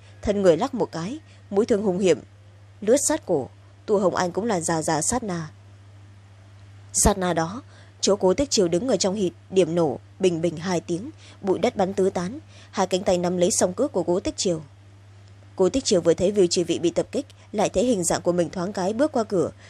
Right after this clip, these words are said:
tâm thần chấn động, liền sau đó, hạ bàn lại bị người ta bấu.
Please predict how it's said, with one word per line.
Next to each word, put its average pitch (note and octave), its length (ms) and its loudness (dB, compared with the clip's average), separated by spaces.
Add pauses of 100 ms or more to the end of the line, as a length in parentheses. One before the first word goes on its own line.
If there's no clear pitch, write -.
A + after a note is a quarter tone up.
(160)
tâm F#3 160 2
thần E3 160 0
chấn B3+ 200 -2
động, G3+ 140 -2 (300)
liền F#3+ 200 2
sau F3+ 160 0
đó, F3+ 260 -6 (180)
hạ - 180 -4
bàn E3+ 240 -2
lại E3 100 2
bị E3+ 120 -2
người F3+ 160 -2
ta F3 100 -2
bấu. E3+ 240 -2